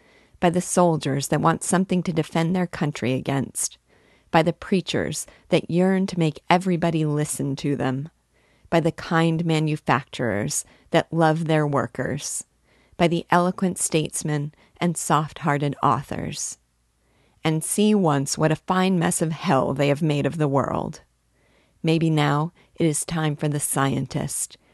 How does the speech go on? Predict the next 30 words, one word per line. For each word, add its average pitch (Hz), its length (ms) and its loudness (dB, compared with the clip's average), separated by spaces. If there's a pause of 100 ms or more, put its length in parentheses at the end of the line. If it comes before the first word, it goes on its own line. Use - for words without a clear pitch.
(120)
who 170 140 0
works 156 560 0 (120)
and 147 180 -2
searches 151 720 0 (260)
and 147 200 -2
never 165 260 2
goes 165 300 2
around 143 320 0
howling 165 580 2
how 160 180 2
he 160 180 0
loves 139 460 2
everybody." 113 760 -2 (760)
Unquote. - 720 -8 (1200)
It 190 120 0
comes 196 240 2
up 170 160 2
again 147 320 0
later 165 260 2
in 143 120 0
chapter 139 380 -2
twenty-six 147 800 -4 (300)
in 175 120 2
a 160 60 4
discussion 180 560 0
of 170 120 -2
Martin's 151 460 0 (160)
unconsciousness 170 880 -2
of 156 200 -6
people 160 520 -6